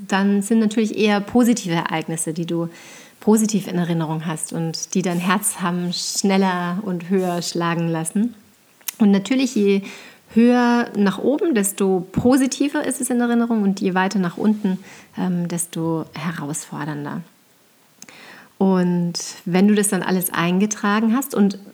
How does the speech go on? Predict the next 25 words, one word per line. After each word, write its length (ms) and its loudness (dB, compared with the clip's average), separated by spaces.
bitte 260 2
sei 240 0
da 140 2
auch 100 -2
nicht 200 2
dogmatisch 540 0
unterwegs, 580 -2
ne? 140 0
Also 240 0
wenn 100 2
du 100 2
merkst, 520 -2
ähm, 580 4
ah, 280 4
und 80 6
jetzt 160 0
habe 100 2
ich 80 0
da 140 0
was 100 -2
vergessen 480 0
oder 160 0
so, 140 0
also 180 0
das 300 -4